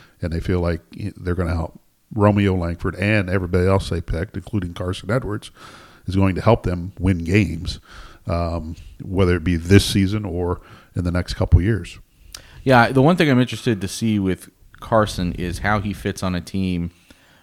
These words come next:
Speaker 2: rotationally from a defensive standpoint, because at Purdue, because they had Eastern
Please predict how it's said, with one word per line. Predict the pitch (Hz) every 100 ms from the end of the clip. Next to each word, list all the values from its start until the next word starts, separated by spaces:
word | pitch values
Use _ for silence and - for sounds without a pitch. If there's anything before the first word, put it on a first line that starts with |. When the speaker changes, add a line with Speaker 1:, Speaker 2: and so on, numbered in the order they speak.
| _
Speaker 2:
rotationally | 98 95 107 104 - 92 85 82 82 - - - - -
from | 95
a | 92
defensive | 82 87 95 - 78
standpoint, | - 78 82 78 78 -
because | 87 85 90 82 85
at | 82
Purdue, | 104 87 135 139 104 101 - _ _ _ _ _ - - -
because | 104 - 131 127 117
they | 104
had | 110 98
Eastern | 113 - 107 101 95